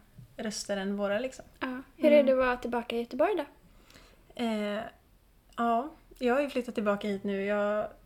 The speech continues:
Speaker 1: vi åkte upp för tre dagar sedan. Eh, och det känns på ett sätt jättebra och på ett sätt skitläskigt. För att det känns jätteskönt på så sätt att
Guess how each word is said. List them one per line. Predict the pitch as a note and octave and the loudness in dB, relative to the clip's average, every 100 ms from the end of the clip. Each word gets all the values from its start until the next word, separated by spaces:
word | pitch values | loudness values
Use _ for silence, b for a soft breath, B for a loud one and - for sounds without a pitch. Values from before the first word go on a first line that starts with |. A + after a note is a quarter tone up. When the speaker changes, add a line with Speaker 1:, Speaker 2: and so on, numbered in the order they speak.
| - | -8
Speaker 1:
vi | A3 | -8
åkte | G#3 G#3 | -6 -8
upp | G3+ - - | -8 -18 -20
för | - G#3+ G3 G#3 - _ _ | -8 -4 -4 -6 -14 _ _
tre | - A3 G#3 | -10 -6 -4
dagar | G#3 G#3 | -4 -4
sedan. | G#3 C4 G4 - B B B B B B B B | -2 -2 -4 -12 B B B B B B B B
Eh, | - A3 G#3+ G#3 G3 B B B B B | -2 0 0 -2 -4 B B B B B
och | B3 | -2
det | A3 A#3 | 2 2
känns | A#3 A3 G#3 - - _ _ - | 2 -2 -4 -12 -20 _ _ -14
på | - | -6
ett | B3+ B3+ | -4 -4
sätt | - F#3+ | -6 -4
jättebra | G3+ F#3+ - F#3+ G3 G3 B3+ - - | -4 -6 -6 -6 -2 0 -2 -6 -10
och | A#3+ G#3 | -8 -6
på | G#3 G3 | -6 -6
ett | G3+ - | -6 -8
sätt | G3 F#3+ - - - | -10 -10 -16 -20 -20
skitläskigt. | - A3 G#3+ F#3+ - A3+ A3 | -8 -8 -6 -8 -4 -4 -4
För | - | -8
att | G#3 - | -8 -8
det | A3 | -8
känns | G3+ G#3 G3+ - | -4 -2 -2 -6
jätteskönt | - A3+ A3 G3+ B3 C4 C4 B3+ | -6 -6 -4 0 2 2 0 -2
på | A#3+ | -2
så | G3 F#3+ | -4 -4
sätt | F#3+ F#3+ | -6 -6
att | G3+ - - | -8 -10 -18